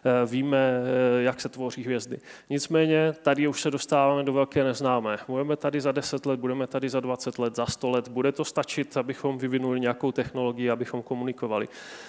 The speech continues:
A, eh, kolik myslíte, že je odpověď, nebo kolik byla právě v tom roce, řekněme, devatenáct set šedesát?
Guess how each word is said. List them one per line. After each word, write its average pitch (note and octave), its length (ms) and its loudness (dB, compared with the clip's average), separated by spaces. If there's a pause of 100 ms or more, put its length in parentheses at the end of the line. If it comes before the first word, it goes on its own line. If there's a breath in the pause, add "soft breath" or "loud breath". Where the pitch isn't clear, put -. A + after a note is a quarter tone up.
(140)
A, A#2+ 480 4
eh, B2+ 340 0
kolik D#3 260 2
myslíte, E3 400 2 (720 loud breath)
že C3 120 2
je D3+ 40 6
odpověď, C#3+ 800 0
nebo C3 200 2
kolik E3+ 260 2
byla C#3+ 380 6
právě C3+ 500 2
v - 140 -12
tom C3 280 -2
roce, B2 320 -2
řekněme, B2+ 340 -4
devatenáct B2+ 480 -2
set - 100 -12
šedesát? - 600 -6